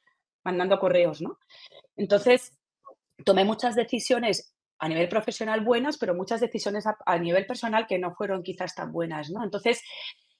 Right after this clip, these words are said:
fue, fueron años de, de mucho aprendizaje que al principio viví con una venda, con ese autoengaño. Yo decía: "Pero yo,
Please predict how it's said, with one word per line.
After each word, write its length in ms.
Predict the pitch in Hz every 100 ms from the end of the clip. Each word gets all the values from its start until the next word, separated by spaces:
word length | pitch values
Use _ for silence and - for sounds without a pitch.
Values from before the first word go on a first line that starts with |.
| _ _ _
fue, 640 | - 226 240 247 240 208
fueron 280 | 233 226 247 254
años 420 | 240 247 269 220
de, 240 | 208 185 190
de 220 | 185 175
mucho 280 | 185 196 233
aprendizaje 840 | 233 226 214 - 233 220 269 302
que 80 | -
al 80 | 175
principio 680 | 185 170 196 208 220 226 226
viví 300 | 190 185 196
con 200 | 208 202
una 180 | 190 170
venda, 420 | 160 175 175 151 -
con 140 | 170
ese 160 | 175 196
autoengaño. 600 | 196 175 160 165 165 156
Yo 120 | 170
decía: 300 | 180 175 160
"Pero 160 | 175
yo, 120 | 151